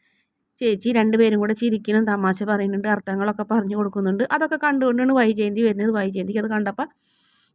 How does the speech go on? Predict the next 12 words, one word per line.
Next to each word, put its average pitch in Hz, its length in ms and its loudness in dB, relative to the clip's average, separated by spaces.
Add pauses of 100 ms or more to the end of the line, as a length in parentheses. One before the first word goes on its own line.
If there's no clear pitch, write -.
(600)
കുശുമ്പും 262 600 2
ദേഷ്യമൊക്കെ 226 460 2
വരുന്നുണ്ട്. 226 320 2
"കൃഷ്ണ" 247 400 2
എന്ന് 240 200 2
വിളിച്ച് 226 220 -2
ദേഷ്യത്തോടെ 214 520 0
നോക്കും. 185 320 -4
"എന്താടി 269 340 4
ഇവിടെ?" 294 180 4
എന്ന് 233 140 4
ചോദിക്കും. 196 260 -2